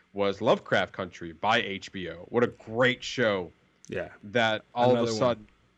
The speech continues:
Speaker 1: out of nowhere, they, they canceled it after one season. And I was like, "What?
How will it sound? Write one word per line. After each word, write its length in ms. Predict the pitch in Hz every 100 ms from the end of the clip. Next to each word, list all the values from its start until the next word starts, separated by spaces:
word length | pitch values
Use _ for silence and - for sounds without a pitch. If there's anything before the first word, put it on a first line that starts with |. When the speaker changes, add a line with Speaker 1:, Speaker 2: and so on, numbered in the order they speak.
| _
Speaker 1:
out 160 | 110 131
of 120 | 120
nowhere, 920 | 127 139 151 160 160 143 120 92 87 82 _ _ _ _ 110
they, 220 | 123 113 -
they 140 | 117 -
canceled 520 | - - 107 - 92 -
it 100 | - _
after 320 | 104 98 -
one 220 | 95 92 87
season. 480 | - 90 82 - -
And 80 |
I 40 | 107
was 100 | 107
like, 120 | 90
"What? 380 | 98 117 143